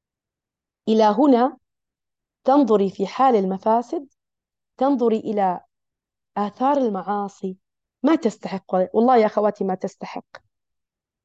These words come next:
ما تستحق. يعني أنت لما تنظري كم عمرك، كم عمري، كم عمر اللي بيعيشوا في الأرض؟ أعمار أمتي ما بين الستين والسبعين،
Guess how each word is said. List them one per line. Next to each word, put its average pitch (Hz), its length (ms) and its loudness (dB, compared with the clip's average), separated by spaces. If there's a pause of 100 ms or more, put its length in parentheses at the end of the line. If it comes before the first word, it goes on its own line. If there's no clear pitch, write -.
(520)
ما 294 120 4
تستحق. - 600 -2 (440)
يعني 208 340 6
أنت 220 260 2
لما 208 240 6
تنظري 208 640 4 (520)
كم 330 240 4
عمرك، 190 540 -2 (440)
كم 302 220 4
عمري، 185 420 -2 (260)
كم 349 200 4
عمر 302 200 4
اللي 226 160 2
بيعيشوا 208 380 0
في - 60 -6
الأرض؟ 190 300 -4 (1120)
أعمار 285 400 2
أمتي 285 340 0
ما 240 120 0
بين 247 200 2
الستين 240 480 -6
والسبعين، 175 640 -6